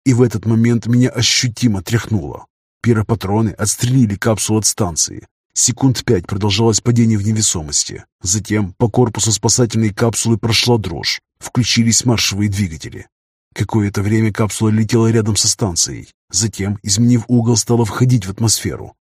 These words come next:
Огромная перегрузка вдавила меня вниз. На скорости семь с половиной километров в секунду капсула устремилась к земле, вращаясь вокруг своей оси.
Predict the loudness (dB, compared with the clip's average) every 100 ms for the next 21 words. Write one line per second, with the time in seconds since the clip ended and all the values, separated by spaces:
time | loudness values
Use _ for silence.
0 | _ _ -4 -2 0 2 4 2 0 0
1 | 0 2 2 0 -2 2 4 4 2 0
2 | 0 0 0 0 -2 -4 -6 _ _ -2
3 | 0 2 2 2 0 0 2 2 2 2
4 | 4 4 2 2 2 2 2 -2 -4 -4
5 | 0 0 0 0 0 0 2 2 2 2
6 | 2 4 2 0 0 2 2 0 -6 -14
7 | -6 0 2 2 -2 -4 -4 -2 -2 -2
8 | 0 2 2 2 0 -2 -4